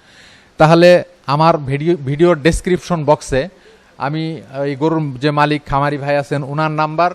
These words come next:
এবং আমার নাম্বার, দুইটা নাম্বারই দিয়ে রাখবো। আপনার যার সাথে খুশি, তার সাথে যোগাযোগ করে এই গরুটা আপনারা কিনে নিতে পারেন। ভিউয়ার্স,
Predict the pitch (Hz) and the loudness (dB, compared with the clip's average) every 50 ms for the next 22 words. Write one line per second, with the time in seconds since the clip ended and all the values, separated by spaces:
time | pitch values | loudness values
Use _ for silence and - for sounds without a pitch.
0 | - - _ _ _ - 143 151 156 151 120 90 - _ _ _ _ _ _ _ | -6 -18 _ _ _ -8 -4 0 0 0 0 -2 -10 _ _ _ _ _ _ _
1 | - _ - 135 135 143 160 160 160 156 151 143 143 127 113 104 98 - _ _ | -20 _ -6 -4 -2 0 0 0 0 0 -2 -4 -4 -4 -6 -10 -10 -12 _ _
2 | - 127 143 143 165 160 156 151 151 156 165 175 175 160 165 156 147 139 131 117 | -16 -14 -8 -4 -2 -2 -2 0 0 0 0 0 0 -2 -2 -2 0 0 -2 -2
3 | 120 147 180 240 - - _ _ _ _ _ _ _ - - - 120 117 - 143 | -4 -8 -8 -10 -10 -16 _ _ _ _ _ _ _ -20 -16 -10 -10 -8 -4 -2
4 | 147 147 143 143 - _ _ - 135 117 - 143 147 - - 175 156 170 160 - | 0 0 0 -2 -4 _ _ -18 -10 -2 0 0 0 0 -2 -6 -6 -6 -6 -6
5 | 165 165 - - 180 175 170 151 - - 160 - 160 143 131 139 147 151 147 143 | -6 -6 -4 -4 -4 -2 -2 -4 -4 -4 -6 -6 -6 -4 -2 0 0 0 0 -2
6 | - - 143 135 160 202 262 _ _ - _ _ _ _ _ - 127 135 135 151 | -4 -4 -6 -6 -6 -8 -12 _ _ -20 _ _ _ _ _ -12 -12 -8 -4 -4
7 | 151 147 131 160 175 233 285 - - - - - - _ - 120 127 147 143 139 | -4 -2 -2 -2 -2 -2 -4 -8 -20 -20 -20 -20 -20 _ -14 -10 -6 -4 -2 -2
8 | 139 - - 147 143 143 139 123 120 110 104 98 90 92 - _ - _ _ _ | -2 -4 -6 -6 -6 -6 -6 -6 -8 -6 -8 -8 -10 -12 -18 _ -20 _ _ _
9 | _ - 127 143 151 170 165 | _ -4 0 2 2 2 0